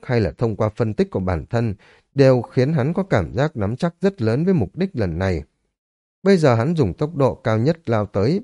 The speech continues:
bay nhanh qua bên cạnh cự nhân mà không bị ngăn cản. Cự nhân để mặc cho Hứa Thanh bay qua, bây giờ suy nghĩ của nó, tất cả của nó đều chú ý tới Thiên Lai Nghênh Nguyệt.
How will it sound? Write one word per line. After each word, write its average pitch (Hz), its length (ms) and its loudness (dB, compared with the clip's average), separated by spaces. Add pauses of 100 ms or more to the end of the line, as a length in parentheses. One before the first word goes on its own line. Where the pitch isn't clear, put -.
bay 139 180 0
nhanh 127 260 0
qua 120 140 -2
bên 110 200 0
cạnh 110 180 -4 (120)
cự 113 140 -4
nhân 113 320 -4 (280)
mà 139 160 0
không 190 260 -2
bị 147 200 2
ngăn 110 220 -4
cản. 87 300 -2 (520)
Cự 156 80 2
nhân 190 280 4
để 107 120 4
mặc 95 300 -2
cho 123 100 0
Hứa 113 140 2
Thanh 127 280 -2
bay 117 240 0
qua, 120 280 0 (360)
bây 202 140 2
giờ 160 240 4
suy 180 180 0
nghĩ 196 180 2
của 90 140 -2
nó, 90 360 -2
tất 202 200 -4
cả 92 140 0
của 85 140 -6
nó 95 300 -2 (280)
đều 127 220 4
chú 127 180 -2
ý 147 80 2
tới 131 240 2
Thiên 131 240 0
Lai 110 220 0
Nghênh 110 280 0
Nguyệt. 104 200 0